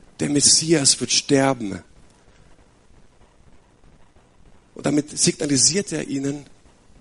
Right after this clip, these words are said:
und er stellt ihnen die Frage, "Hey Jungs, passt mal auf, was wäre denn, wenn doch alles nach Plan läuft?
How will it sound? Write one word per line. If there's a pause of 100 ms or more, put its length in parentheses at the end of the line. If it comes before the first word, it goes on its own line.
(140)
und
er
stellt
ihnen
die
Frage,
"Hey
Jungs,
passt
mal
auf, (720)
was
wäre
denn,
wenn (380)
doch
alles
nach
Plan
läuft?